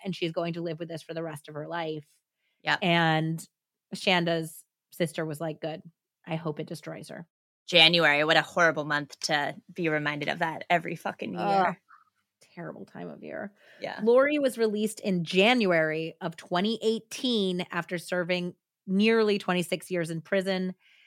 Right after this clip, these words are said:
Speaker 1: And Melinda was released in September of twenty nineteen after serving twenty-seven years to be paroled in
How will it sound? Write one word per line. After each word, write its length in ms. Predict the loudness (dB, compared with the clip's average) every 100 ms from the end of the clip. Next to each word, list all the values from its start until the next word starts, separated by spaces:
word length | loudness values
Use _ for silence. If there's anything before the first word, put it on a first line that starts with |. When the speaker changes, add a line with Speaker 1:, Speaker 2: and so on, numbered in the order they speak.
| _ _ -2
Speaker 1:
And 180 | 0
Melinda 460 | 0 0 0 2 2
was 160 | 0 -2
released 360 | -2 -2 -4
in 120 | -6
September 720 | -6 -6 -6 -6 -4 -2 0 -2
of 100 | -4
twenty 300 | -6 -4 -2
nineteen 540 | -4 -4 -8 -6 -6
after 260 | -6 -8 -8
serving 380 | -6 -4 -6
twenty-seven 680 | -4 -2 -2 -4 -6 -4 -4
years 320 | -4 -4 -6 -8
to 120 | -14
be 260 | -12 -12 -12
paroled 760 | -12 -12 -10 -8 -6 -6 -8 -12 -10
in 500 | -6 -4 -4 -6